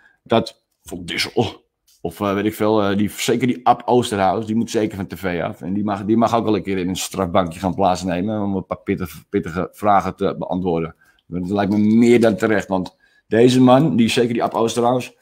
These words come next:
die draagt honderd procent alleen nog maar bij aan, eh, de propaganda rondom deze waanzin.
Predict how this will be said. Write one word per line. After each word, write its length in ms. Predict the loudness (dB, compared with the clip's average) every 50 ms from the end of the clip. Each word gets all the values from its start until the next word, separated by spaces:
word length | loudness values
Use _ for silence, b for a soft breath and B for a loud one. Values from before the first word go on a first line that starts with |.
| b b b b
die 180 | 0 0 2
draagt 280 | 4 6 6 4 4 2
honderd 420 | -2 0 4 6 6 8 6 6
procent 560 | 4 2 2 2 4 2 2 2 0 -4 -10 _ _ _ b b b b b b b b b
alleen 380 | 0 4 6 6 8 8 6 6
nog 120 | 4 2
maar 160 | 2 0 0
bij 360 | 2 4 4 4 4 2 2 0
aan, 300 | 0 -2 -2 -2 -4 -4
eh, 100 | -4 -4 -2 -2 -2 -2 -2 -2 -2 -2 -4 -4 -6
de 100 | -8 -8 -4
propaganda 520 | 0 0 0 0 0 0 0 0 2 2
rondom 280 | 0 0 -2 -2 -4 -4
deze 380 | -4 -4 -4 -4 -6 -8 -10 -12 _ -10 -2
waanzin. 680 | 2 4 4 4 4 2 2 2 2 2 0 -2 -6